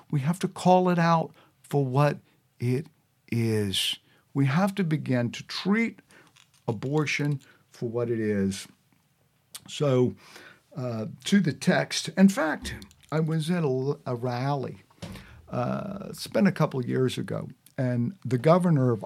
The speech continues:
our state in Virginia decided that it was okay not only to kill children all the way up to term,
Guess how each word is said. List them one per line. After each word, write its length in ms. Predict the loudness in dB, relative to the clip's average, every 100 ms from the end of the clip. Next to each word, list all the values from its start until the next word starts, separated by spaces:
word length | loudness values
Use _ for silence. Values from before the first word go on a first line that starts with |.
| 2
our 180 | 4 4
state 460 | 0 0 0 -4 -6
in 200 | -4 0
Virginia 800 | 0 0 2 4 4 2 -2 -4 -12 -20 -16 -8
decided 840 | -6 0 2 2 2 0 -2 -4 _ -20 _ _
that 140 | 0 0
it 120 | -2
was 200 | -4 -4 2
okay 440 | 2 2 0 4
not 240 | 4 4
only 280 | 4 4 4
to 120 | 4
kill 340 | 0 2 4 2
children 680 | 0 0 2 0 -2 -4 2
all 260 | 6 8 6
the 100 | 4
way 240 | 4 2
up 180 | 0 -4
to 80 | -8
term, 480 | 0 0 0 -4